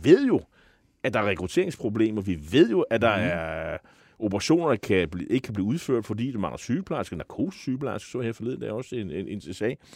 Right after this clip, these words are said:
Speaker 1: Selvfølgelig kommer sundhedspolitik til at spille en enorm stor rolle, og hvem har forslag? Hvis hun bare kan antyde det her, så er der jo nogen, der siger, "Jamen, hvad er egentlig vores bedste håb?" Altså, de borgerlige, de vil jo ikke give os noget, det ved vi.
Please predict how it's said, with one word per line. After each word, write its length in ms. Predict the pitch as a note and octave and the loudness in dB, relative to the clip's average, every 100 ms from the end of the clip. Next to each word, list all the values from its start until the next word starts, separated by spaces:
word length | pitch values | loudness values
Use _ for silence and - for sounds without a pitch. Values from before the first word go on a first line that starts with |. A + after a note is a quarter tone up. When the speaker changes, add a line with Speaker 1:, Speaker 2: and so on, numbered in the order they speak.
| - - - - - _ _ | -20 -20 -20 -20 -20 _ _
Speaker 1:
Selvfølgelig 580 | - C#3+ - E3 G3+ A#3+ | -4 -4 6 6 8 4
kommer 280 | - D3+ D3+ | 2 2 2
sundhedspolitik 960 | - D#3 F3+ F3 - B2+ A2 - A#2+ | 2 2 2 0 -4 -6 -6 -8 -8
til 220 | - A2+ A2 | -2 -2 -2
at 80 | A2+ | -4
spille 380 | - - B2+ D#3+ | -4 0 2 2
en 80 | |
enorm 300 | B2+ A#2 D3 - | 0 0 -4 -6
stor 180 | - | -4
rolle, 360 | C#3 - D#2+ C3 | -4 -2 -2 0
og 60 | G#2 | 0
hvem 240 | C3+ - | 2 0
har 240 | A#2 E3+ | 0 0
forslag? 400 | D#3 D#3 F#3 D3 - - - - | 2 0 0 -4 -6 -14 -18 0
Hvis 180 | C3+ - | 0 6
hun 160 | C4 - | 4 8
bare 180 | F#3+ B3+ | 8 8
kan 140 | G3+ - _ | 2 0 _
antyde 680 | F3 B3+ - - F3+ E2 D#2+ _ _ _ - | 4 4 2 2 2 2 -4 _ _ _ 2
det 140 | C3+ | 4
her, 260 | A2+ F#2+ - - - _ _ _ _ _ _ _ _ _ _ _ | 4 0 -2 -14 -20 _ _ _ _ _ _ _ _ _ _ _
så 440 | - - F#3+ F#3+ C3+ _ _ | -6 6 8 8 0 _ _
er 120 | A#2+ | 4
der 100 | D3 | 10
jo 140 | G#3 C3+ | 12 10
nogen, 420 | A#2 C3+ F#3 C#3+ | 8 4 0 -2
der 80 | B2 | -2
siger, 400 | B2+ - C#3 C3+ A2 _ _ _ | -2 4 8 8 4 _ _ _
"Jamen, 180 | G2 G2+ | -6 -2
hvad 100 | F#2+ E3 | 6 6
er 40 | |
egentlig 360 | F3+ D#3+ G#3+ E3 | 6 4 2 4
vores 260 | C#3 A2 | 4 4
bedste 400 | - - C3 - B2+ | 0 4 4 2 2
håb?" 200 | B2 G#2 | 2 2
Altså, 140 | G2 | -4
de 100 | E2+ | -6
borgerlige, 420 | G2 D3 G#3+ A#3 D#3+ | 4 10 10 10 4
de 40 | A3 | 4
vil 80 | |
jo 60 | C#3 | 4
ikke 100 | C3+ | 2
give 120 | G#2 | 0
os 120 | F#2 F#2 | -2 -4
noget, 160 | D#2+ | -4
det 100 | F3+ | 2
ved 140 | C3 B2 | 2 2
vi. 140 | C#2+ | -4